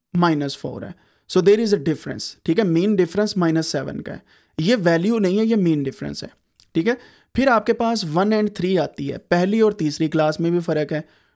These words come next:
टू और थ्री आती है, इन दोनों में भी फ़र्क है। अब इसी फ़र्क को हम बार प्लॉट में शो करते हैं,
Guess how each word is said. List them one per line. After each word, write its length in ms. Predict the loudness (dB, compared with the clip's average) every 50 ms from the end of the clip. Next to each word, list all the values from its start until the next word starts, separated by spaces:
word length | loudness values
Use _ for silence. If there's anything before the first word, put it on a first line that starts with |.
| _ _ _ 0
टू 160 | 2 4 4 4
और 120 | 2 2
थ्री 240 | 0 0 0 2 2
आती 320 | 2 2 0 -4 -4 -2 0
है, 180 | -2 -2 -4 0
इन 180 | 2 2 4 4
दोनों 220 | 2 0 0 -2
में 140 | -4 -4 -6 -8
भी 80 | -10 -10
फ़र्क 320 | -10 -10 -12 -12 -12 -14
है। 100 | -16 -16 _ _ _ _ -20 -20 -20 -20 _ -4
अब 140 | -4 -4 -4
इसी 380 | -4 -4 -2 0 0 0 0
फ़र्क 400 | 0 0 0 2 2 2 -2 -2 -4
को 140 | -2 -2 -2
हम 340 | -2 -2 -2 -2 -2 -2 -2 0
बार 240 | 0 0 0 0
प्लॉट 320 | -2 -2 0 0 0 0 -2
में 100 | -6 -6
शो 240 | -4 -4 -6 -4 -2
करते 280 | -4 -4 -4 -2 -4
हैं, 200 | -4 -4 -4 -4